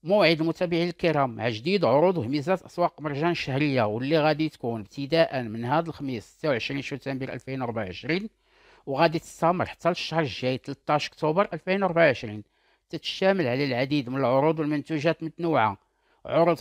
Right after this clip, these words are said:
أجهزة ومستلزمات التنظيف والأجهزة الإلكترومنزلية وأجهزة المطبخ ومستلزمات الحمام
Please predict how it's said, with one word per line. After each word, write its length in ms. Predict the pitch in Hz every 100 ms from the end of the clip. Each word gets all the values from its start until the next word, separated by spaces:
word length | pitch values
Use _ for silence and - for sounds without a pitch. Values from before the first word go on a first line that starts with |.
| 143
أجهزة 420 | 139 143 139 160
ومستلزمات 600 | 165 160 - 135 147 160
التنظيف 640 | - 160 147 123 117 -
والأجهزة 440 | 135 - 131 135 156
الإلكترومنزلية 1160 | - 156 160 - 151 160 156 156 156 143 98 - _
وأجهزة 400 | 123 113 139 143 151
المطبخ 540 | 170 165 135 113 - -
ومستلزمات 680 | 113 123 - 127 143 160 -
الحمام 540 | - 160 165 139 110